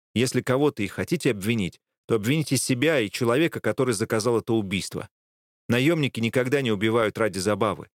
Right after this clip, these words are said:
Вы же не обвиняете меч, когда он кого-то ранит, верно? Так вот, наемник —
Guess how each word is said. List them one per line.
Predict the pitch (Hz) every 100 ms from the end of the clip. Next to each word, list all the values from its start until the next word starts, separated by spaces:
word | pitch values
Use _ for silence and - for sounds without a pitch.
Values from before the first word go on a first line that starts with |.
| _ _
Вы | 101 127
же | 123
не | 120
обвиняете | 110 92 143 170 139 117
меч, | 127 113 -
когда | 101 92 104
он | 98
кого-то | 98 113 104 110
ранит, | 117 87 82
верно? | 123 156 98 - _ _ -
Так | 160
вот, | 139
наемник — | 123 127 170 139 101 -